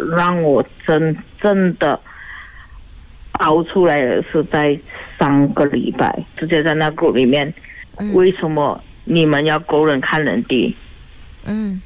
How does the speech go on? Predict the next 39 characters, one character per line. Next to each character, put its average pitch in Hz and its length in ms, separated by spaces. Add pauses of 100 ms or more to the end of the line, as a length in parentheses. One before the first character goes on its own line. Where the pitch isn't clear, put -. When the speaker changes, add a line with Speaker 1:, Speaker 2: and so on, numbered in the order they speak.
Speaker 1:
我 294 160
直 202 200
接 202 160
这 214 120
样 190 120
子 147 100
讲 135 200
这 147 100
句 135 160
话， 151 240 (800)
Speaker 2:
嗯。 196 80
Speaker 1:
因 220 100
为 247 140
我 180 180
感 147 160
觉 147 80
到 170 160
每 160 220
一 180 160
次 - 520
我 156 160 (160)
找 135 220
到 165 220
的 156 120 (120)
进 175 160
来 131 180
的 135 140
东 143 280
西， 123 200
我 135 180
要 160 160 (960)
做 202 240
的 160 140
东 135 280
西， 127 240 (100)
你 156 160
们 151 300
都 147 400 (840)
pass 196 200